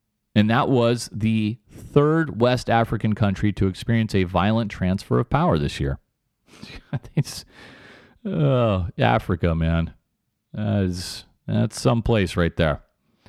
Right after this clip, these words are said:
Uh, there's no way, there's nothing that can be done about this by us. So, you know, you just gotta let 'em work it out.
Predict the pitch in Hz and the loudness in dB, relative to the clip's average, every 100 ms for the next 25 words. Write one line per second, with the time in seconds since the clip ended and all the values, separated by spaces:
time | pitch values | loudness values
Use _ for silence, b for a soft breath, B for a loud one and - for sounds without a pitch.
0 | b b b b b b b _ - - | b b b b b b b _ -10 -2
1 | 127 127 151 139 165 196 160 156 151 147 | 0 2 2 4 2 4 2 0 2 2
2 | 151 175 180 180 147 127 110 101 98 92 | 2 2 2 0 0 0 0 2 2 2
3 | 82 76 80 - 80 76 76 - 92 90 | 0 0 -4 -2 0 0 0 0 0 0
4 | 101 104 113 123 135 131 123 - 143 147 | -2 0 2 2 0 0 0 2 2 4
5 | 160 151 175 190 220 254 - | 2 2 2 2 2 2 0